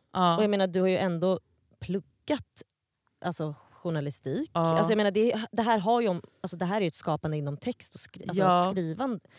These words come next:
Speaker 2: Så jag menar, någonstans har du ju ändå förstått att du,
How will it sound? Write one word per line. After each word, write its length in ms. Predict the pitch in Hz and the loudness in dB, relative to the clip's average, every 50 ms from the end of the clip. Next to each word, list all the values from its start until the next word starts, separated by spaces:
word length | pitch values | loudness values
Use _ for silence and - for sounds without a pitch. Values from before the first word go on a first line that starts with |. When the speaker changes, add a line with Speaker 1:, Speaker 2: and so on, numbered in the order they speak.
| - - - - - | -20 -20 -20 -20 -16
Speaker 2:
Så 160 | - - - 220 | -8 -2 0 0
jag 100 | 202 196 | 2 2
menar, 500 | 220 214 208 202 196 - - - - - | 2 2 2 2 0 0 -4 -6 -4 0
någonstans 680 | 233 247 269 277 - - 208 185 190 190 - - - _ _ _ _ _ _ _ _ _ | 0 2 2 0 0 0 0 0 0 0 -4 -6 -10 _ _ _ _ _ _ _ _ _
har 160 | _ - 208 196 | _ -2 0 2
du 60 | 196 | 2
ju 60 | 196 | 2
ändå 420 | 185 185 175 170 170 165 170 - - _ _ _ _ _ _ _ _ _ _ - _ _ _ _ _ - | 2 0 0 -2 -2 -2 -2 -4 -8 _ _ _ _ _ _ _ _ _ _ -20 _ _ _ _ _ -10
förstått 360 | - 202 190 - - 190 - - | -6 -4 -4 -2 -4 -4 -4 -4
att 140 | 175 - - | -8 -6 -4
du, 280 | 165 160 156 147 - | -4 -4 -4 -4 -6